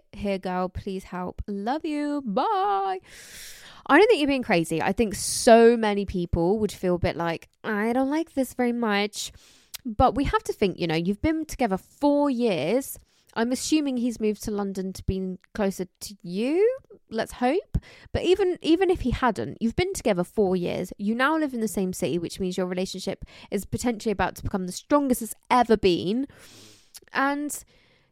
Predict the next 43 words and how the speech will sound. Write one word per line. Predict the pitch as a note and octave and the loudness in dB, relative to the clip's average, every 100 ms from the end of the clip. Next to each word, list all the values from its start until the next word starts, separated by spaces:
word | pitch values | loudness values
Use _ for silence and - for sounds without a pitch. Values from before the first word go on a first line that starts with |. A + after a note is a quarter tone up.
| - | -12
yeah, | G#3 B3 C#4+ D4 D4 | -4 0 2 4 4
like, | C4 A3 | 2 -2
we | A#3+ | -4
don't | G#3+ A3+ G3+ F#3+ | -2 2 2 2
like | G3 - | -4 -6
the | |
thought | F#3 F#3+ F3 | -6 -4 -4
of | - | -2
it. | E3+ E3+ F3 G3 - | -2 0 -2 -4 0
But | A3+ D#3+ F3+ - | 2 2 0 -2
at | A3 | -4
the | G#3+ | -4
same | - B3 A#3+ | -4 -4 -4
time, | G3 E3 D#3+ E3+ - - - - - _ - - - _ - | -6 -4 -4 -6 -12 -20 -20 -20 -20 _ -20 -20 -20 _ -6
I | A3+ A#3 | -2 -2
totally | A3+ B3+ B3 | 0 -2 -2
get | B3 G#3+ | -2 0
why | G3 | 0
you'd | F#3+ F#3+ | -2 -4
be | - F#3 | -4 -4
a | |
bit | F#3+ F3 | -2 -4
like, | F3+ F3 - _ - _ _ _ | -2 -4 -6 _ -20 _ _ _
"Why | G3+ G3 F#3 G3+ G#3 | -10 -6 -2 -2 -2
aren't | G3 | -4
you | F#3+ | -6
introducing | F#3 - F#3+ F#3 - E3+ | -8 -8 -8 -8 -8 -8
me?" | F3 - G3+ - | -8 -8 -12 -10
You | F#3 | -6
know, | F3 F3+ | -4 -4
like, | G3 - | -4 -6
if | - - - | -10 -10 0
I | C4 C#4 | 2 2
lived | C4 B3 G#3 | 2 -2 -4
with | G3 - | -6 0
guys, | F3+ B2+ D3+ - | -2 0 -6 -6
I | G#3 | -8
think | - A#3+ | -6 -6
it | - | -6
would | |
be | G#3+ A3 | -4 -2
my | G3+ | -2
natural | G3 A3+ - - G#3+ | -4 -4 -6 -6 -8